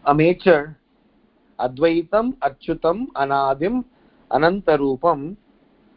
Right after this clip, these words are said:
Adyam Purana Purusham Navayauvanamscha Vedeshu Durlabam Adurlabam Atmabhakto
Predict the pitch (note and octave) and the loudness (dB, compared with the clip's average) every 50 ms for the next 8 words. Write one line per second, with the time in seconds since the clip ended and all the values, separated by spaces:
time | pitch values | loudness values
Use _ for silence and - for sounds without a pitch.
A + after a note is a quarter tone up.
0 | _ _ _ _ _ - B2 C3+ D#3+ F3+ F3+ E3+ F#3 G3 G3+ G#3+ G3+ F3+ - D#3 | _ _ _ _ _ -2 2 2 2 2 0 -2 -6 -4 -4 -6 -8 -10 -6 -4
1 | D#3+ E3 F3 F#3 F#3+ F3+ F3 D3+ C#3 C#3+ D3 D3 C#3 - F3 E3 D3+ C#3+ D#3 F#3+ | 0 0 2 0 0 -2 -4 -10 -10 -12 -12 -12 -10 -8 -8 -8 -8 -8 -12 -18
2 | A#3 _ _ C#3 C3+ C3 C3 C#3+ E3+ F3+ F3 E3+ E3 D#3+ E3 D#3 C#3+ C3+ C3+ C3 | -20 _ _ -12 -8 -6 -2 -2 0 0 0 0 0 -2 -4 -6 -6 -8 -12 -12
3 | B2+ - - - F3 D3 B2+ - _ _ _ _ _ _ _ _ _ _ _ _ | -14 -8 0 2 2 2 2 -2 _ _ _ _ _ _ _ _ _ _ _ _
4 | _ _ _ _ _ _ _ _ _ _ _ _ - C3 C#3+ D3+ D3+ D3+ E3 E3+ | _ _ _ _ _ _ _ _ _ _ _ _ -2 2 2 2 2 2 2 0
5 | F3+ F3+ F3+ - F3 D#3+ C#3+ D3+ D#3 C#3+ D3+ D3+ D3 D3 E3+ F#3 E3 D3+ D3 F#3+ | 0 0 -2 -4 -4 -2 0 0 0 2 2 0 2 2 2 0 0 -2 -8 -16
6 | A#3+ _ _ _ _ _ _ _ _ _ _ _ _ _ _ _ _ _ _ _ | -16 _ _ _ _ _ _ _ _ _ _ _ _ _ _ _ _ _ _ _
7 | _ _ _ _ _ _ _ _ _ _ _ _ _ _ _ _ _ _ _ - | _ _ _ _ _ _ _ _ _ _ _ _ _ _ _ _ _ _ _ -10
8 | B2+ C3+ C#3+ E3 F3+ E3 F3 E3+ D#3+ D3+ D3+ C#3+ C#3+ B2+ B2 C#3 D3 - - D3+ | -8 -8 -6 -6 -6 -2 -2 -2 0 0 -2 -4 -2 -2 -2 -2 -2 -2 -6 -8
9 | C#3+ C3 - - _ _ - C#3 C3 B2 B2 C3+ | -4 -4 -4 -6 _ _ -6 -4 -4 -4 -4 -8